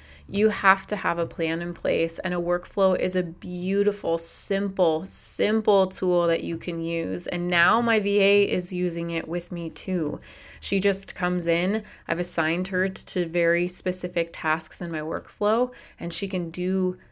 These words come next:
those tasks. And because I lined out every single step that it takes to complete that task, it functions as an S O P, a standard operating procedure. And so she opens up that task,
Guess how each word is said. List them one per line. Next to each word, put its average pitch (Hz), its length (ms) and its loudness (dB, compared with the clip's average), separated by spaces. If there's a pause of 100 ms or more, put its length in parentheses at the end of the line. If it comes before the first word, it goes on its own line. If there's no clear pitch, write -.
(120)
those 170 360 0
tasks. 214 480 0
And 165 160 -4
because 196 760 2 (280)
I 185 200 4
lined 185 520 0
out 165 420 4
every 165 360 -2
single 185 420 0
step 160 460 0
that 170 120 0
it 175 180 -4
takes - 540 -2
to - 160 -6
complete 160 480 -6
that 175 220 0
task, 190 680 4
it - 240 -2 (300)
functions 180 680 -2
as 165 320 0
an 165 160 -8
S 156 240 -4
O 160 60 -2
P, 185 220 -4
a 147 40 0
standard 156 400 -4
operating 156 480 -4
procedure. 170 600 -2 (320)
And 175 120 -4
so 190 80 0
she 190 220 -4 (100)
opens 202 420 4
up 208 280 4
that 170 380 2
task, 202 680 4